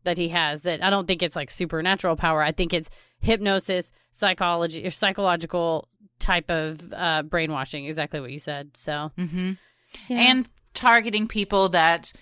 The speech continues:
Speaker 1: Are looking.
Speaker 2: are at a point in their life where they're looking for guidance and are susceptible to,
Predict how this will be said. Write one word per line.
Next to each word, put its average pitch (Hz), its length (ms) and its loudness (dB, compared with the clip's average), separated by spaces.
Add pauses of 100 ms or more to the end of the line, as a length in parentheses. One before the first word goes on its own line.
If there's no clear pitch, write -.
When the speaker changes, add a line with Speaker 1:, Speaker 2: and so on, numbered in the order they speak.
(120)
Speaker 1:
Are 190 140 -2
looking. 185 280 2
Speaker 2:
are 160 40 6
at 170 80 4
a 180 40 2
point 196 360 2
in 202 80 0
their 196 180 6
life 185 320 6
where 196 100 2
they're 196 200 4
looking 170 340 0
for 185 180 -4
guidance 175 640 2
and 165 380 -2
are 156 140 -4
susceptible 175 800 -2 (100)
to, 165 400 -4